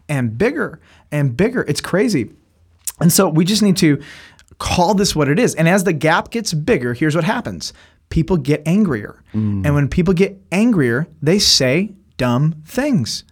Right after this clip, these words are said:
Speaker 1: Have you ever met somebody in a rage or in anger over heated political issues that's nice and smart and kind?
Speaker 2: Oh, no. They just say things that are just absurd.
Speaker 1: Right. And I'm not picking on liberals or conservatives. I'm just saying people are dumb when they're angry.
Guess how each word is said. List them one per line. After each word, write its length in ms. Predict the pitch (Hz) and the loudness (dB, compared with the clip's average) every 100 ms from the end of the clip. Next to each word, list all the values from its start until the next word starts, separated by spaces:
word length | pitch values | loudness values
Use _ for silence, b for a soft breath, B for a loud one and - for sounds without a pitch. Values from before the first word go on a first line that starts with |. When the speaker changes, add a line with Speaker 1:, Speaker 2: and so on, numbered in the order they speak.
| _ | _
Speaker 1:
Have 160 | - 208 | -2 0
you 40 | |
ever 140 | 269 247 | 2 0
met 160 | 226 | 0
somebody 340 | - 170 185 170 | 0 2 2 2
in 80 | |
a 80 | 143 | 0
rage 420 | 117 120 165 - | 2 0 0 -2
or 120 | 151 139 | -2 -2
in 80 | |
anger 360 | - 131 151 185 | -2 -4 -2 0
over 160 | 143 127 | 0 0
heated 260 | - 143 - | 2 0 2
political 320 | 143 135 123 | 0 0 -2
issues 320 | 117 185 175 | -2 -2 -2
that's 200 | 127 - | -2 -4
nice 280 | 123 120 - | -4 -2 -2
and 100 | 131 | -2
smart 300 | - 120 135 | -2 -2 -2
and 100 | 120 | -4
kind? 320 | 117 131 196 | -4 0 2
Speaker 2:
Oh, 80 | 127 | 2
no. 160 | 120 | 2
They 140 | 110 117 | 2 0
just 180 | 131 - | 0 2
say 140 | 127 | 0
things 280 | 120 120 110 | 2 2 4
that 100 | 110 | 2
are 40 | |
just 280 | 90 104 92 | 0 -2 -2
absurd. 540 | 107 107 - 98 95 - | -4 -4 -2 -2 0 0
Speaker 1:
Right. 180 | 311 - | -2 2
And 80 | 175 | 2
I'm 80 | 247 | 2
not 220 | 302 - | 0 0
picking 240 | 226 226 | 0 2
on 160 | 185 147 | 0 2
liberals 340 | 151 190 165 | 2 4 2
or 40 | 135 | 0
conservatives. 580 | 139 - 247 185 131 - | 0 2 2 2 0 0
I'm 140 | 208 | -2
just 200 | 262 220 | 2 2
saying 340 | 185 147 135 - b b _ | 2 0 -2 -4 b b _
people 320 | - 302 277 | 2 2 2
are 160 | 240 165 | 0 0
dumb 360 | 143 190 226 185 | 2 2 4 4
when 80 | |
they're 120 | 147 175 | 4 2
angry. 460 | 285 277 127 - | 2 0 -2 -8